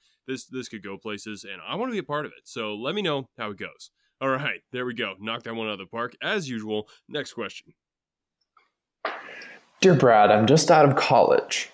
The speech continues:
Speaker 2: and got an amazing job at an amazing company. I've already got a bonus that has blown me through seven figures for the year, which is more money than I've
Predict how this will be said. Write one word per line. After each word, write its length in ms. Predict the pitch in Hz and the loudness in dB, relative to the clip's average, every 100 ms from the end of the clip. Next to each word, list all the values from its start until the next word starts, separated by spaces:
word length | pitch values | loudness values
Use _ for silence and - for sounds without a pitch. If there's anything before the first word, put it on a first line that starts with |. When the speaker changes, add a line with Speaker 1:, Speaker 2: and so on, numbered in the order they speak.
| _ | _
Speaker 2:
and 180 | 127 110 | 2 4
got 180 | 117 113 | 6 6
an 140 | 107 | 6
amazing 400 | 104 113 131 156 | 6 6 8 8
job 300 | 123 104 113 | 8 8 8
at 60 | 110 | 6
an 140 | 104 | 6
amazing 520 | 101 98 120 120 120 | 4 6 6 6 6
company. 460 | 120 180 147 - - - - - - _ - | 6 6 6 4 -2 -12 -20 -20 -20 _ -2
I've 80 | 123 | 4
already 240 | 131 151 | 6 8
got 200 | 131 117 | 8 6
a 40 | 113 | 8
bonus 380 | 135 131 107 - | 8 8 6 6
that 80 | |
has 120 | 123 110 | 6 4
blown 380 | 107 120 139 147 | 6 6 6 6
me 120 | 139 | 6
through 240 | 139 131 | 6 4
seven 500 | 123 - 135 143 127 | 4 6 6 6 4
figures 420 | - 127 117 107 104 | 4 4 6 4 4
for 160 | - | 2
the 120 | 101 | 4
year, 340 | 101 101 90 - | 4 4 2 0
which 160 | 131 - | 0 2
is 160 | 107 | 2
more 320 | 101 107 160 151 | 2 4 6 6
money 260 | 123 120 | 6 6
than 80 | 113 | 6
I've 160 | 104 | 4